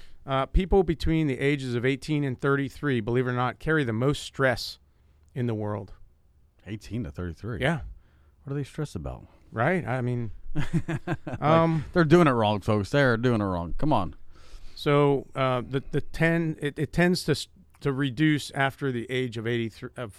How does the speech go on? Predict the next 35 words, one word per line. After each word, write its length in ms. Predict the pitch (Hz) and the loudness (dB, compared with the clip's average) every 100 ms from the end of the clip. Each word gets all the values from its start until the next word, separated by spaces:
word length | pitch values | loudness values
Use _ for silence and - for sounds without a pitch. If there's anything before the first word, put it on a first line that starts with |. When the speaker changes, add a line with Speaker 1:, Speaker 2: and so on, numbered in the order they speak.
| - - | -18 -4
Speaker 1:
thirty-three. 640 | 139 120 104 107 104 107 _ _ _ - | -2 -2 -6 -8 -8 -10 _ _ _ -14
Speaker 2:
Okay. 240 | 87 78 80 - - - - - - | -10 -8 -10 -12 -18 -18 -18 -18 -10
Speaker 1:
Maybe 880 | 135 151 160 156 151 147 147 139 - - _ - | -2 0 2 0 0 -2 -4 -8 -12 -20 _ -8
they're 140 | 143 | -6
trying 220 | - 156 139 | -2 -2 0
to 60 | |
get 160 | 135 139 | -2 -4
their 100 | 127 | -2
lives 300 | 175 185 - | 0 0 0
figured 300 | 180 156 160 | -4 -2 2
out 360 | 151 151 151 | 4 4 0
by 160 | 131 127 117 - | -4 -8 -8 -10
the 100 | 143 | -4
age 160 | 143 127 | -2 -2
of 80 | - | -2
thirty, 260 | 139 131 | -2 -2
thirty-three, 720 | - - - 151 139 120 143 | -6 -16 -8 -4 -4 -4 -4
they 140 | 127 120 | -2 -2
have 220 | 123 113 | -2 -2
a, 160 | 107 101 113 | -4 -6 -12
a, 120 | 110 110 | -12 -12
a 140 | 113 | -10
good 220 | 110 139 | -6 -6
career. 560 | - 143 156 156 151 - - - _ - | -4 -2 2 2 0 -2 -10 -20 _ -8
Maybe 120 | 127 | -4
they 80 | 131 | -2
got 120 | 123 | -2
a 40 | |
house. 400 | 120 143 143 131 | 2 2 2 -2
Maybe 120 | 135 127 | -4 -4
they 40 | |
have 80 | 120 | -4
a 40 | |
family 420 | 101 160 151 143 135 | -4 0 0 0 0
now. 380 | 135 131 131 | -2 -2 -4